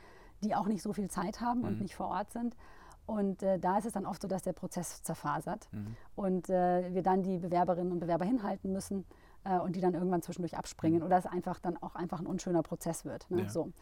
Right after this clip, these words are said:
Speaker 1: die Motivation so ein bisschen sinkt und am Ende alle genervt sind, weil sich's ewig hingezogen hat. Also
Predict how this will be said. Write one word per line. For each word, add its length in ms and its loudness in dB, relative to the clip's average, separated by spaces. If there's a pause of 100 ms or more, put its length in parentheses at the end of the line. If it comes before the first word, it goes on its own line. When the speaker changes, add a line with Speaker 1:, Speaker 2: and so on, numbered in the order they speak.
(160)
Speaker 1:
die 80 -4
Motivation 560 -2
so 60 0
ein 80 2
bisschen 320 -2
sinkt 240 -4
und 240 -4
am 180 -6
Ende 220 -2
alle 160 -2
genervt 400 2
sind, 120 -2
weil 120 2
sich's 160 -2
ewig 200 -4
hingezogen 480 -2
hat. 160 -6 (800)
Also 380 4